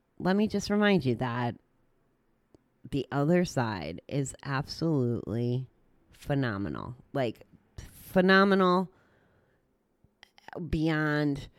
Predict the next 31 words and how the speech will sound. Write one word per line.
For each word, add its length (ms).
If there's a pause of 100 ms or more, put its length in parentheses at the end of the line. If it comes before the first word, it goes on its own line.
(320)
I, 160
I 80
can't 300
even 180
explain 460
it. 140
And 100
I, 240
I 180
almost 460 (640)
wonder, 520
you 160
know, 140
people 300
without 340
addictions, 520
people 280
who 80
are 120
going 360
through 160
life 380
ever 260
feel 680 (680)
this 280
fulfilled 680
without 400
having 420
to 260
overcome 680
the, 360